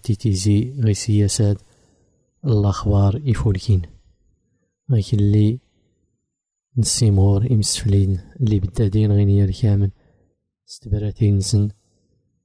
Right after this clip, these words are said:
دي ساقسيتين نسن سليداعة الوعد.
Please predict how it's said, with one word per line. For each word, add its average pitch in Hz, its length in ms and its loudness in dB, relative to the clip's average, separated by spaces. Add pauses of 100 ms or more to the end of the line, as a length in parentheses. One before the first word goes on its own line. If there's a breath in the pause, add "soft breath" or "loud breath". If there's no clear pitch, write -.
(340)
دي 110 180 -2
ساقسيتين 107 760 0
نسن 107 520 -2
سليداعة 98 960 0 (180)
الوعد. 92 520 0